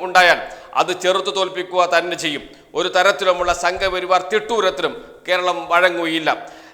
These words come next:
രാം കെ നാം സിനിമ കാണുവാനും പ്രദർശിപ്പിക്കുവാനും കേരളത്തിൽ എല്ലാവർക്കും അവകാശമുണ്ട്. ഇത്തരത്തിലുള്ള സർഗാത്മക സൃഷ്ടികളെ ആക്രമിക്കുന്ന പ്രവണത യുവജനങ്ങളെ അണിനിരത്തി പ്രതിരോധിക്കുമെന്ന്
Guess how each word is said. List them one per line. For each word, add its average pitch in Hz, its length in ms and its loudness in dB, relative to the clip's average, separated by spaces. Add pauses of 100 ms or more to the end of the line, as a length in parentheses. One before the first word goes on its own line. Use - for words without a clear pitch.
(100)
രാം 208 140 6 (100)
കെ 247 80 6 (100)
നാം 226 100 6 (100)
സിനിമ 220 180 0 (100)
കാണുവാനും 208 540 6
പ്രദർശിപ്പിക്കുവാനും 202 800 0 (180)
കേരളത്തിൽ 190 340 2 (180)
എല്ലാവർക്കും 196 500 2 (120)
അവകാശമുണ്ട്. 170 560 2 (400)
ഇത്തരത്തിലുള്ള 185 460 2 (100)
സർഗാത്മക 190 560 2 (180)
സൃഷ്ടികളെ 190 460 0 (160)
ആക്രമിക്കുന്ന 202 580 -2 (420)
പ്രവണത 220 340 6 (300)
യുവജനങ്ങളെ 185 560 2 (180)
അണിനിരത്തി 180 520 0 (140)
പ്രതിരോധിക്കുമെന്ന് 180 760 -4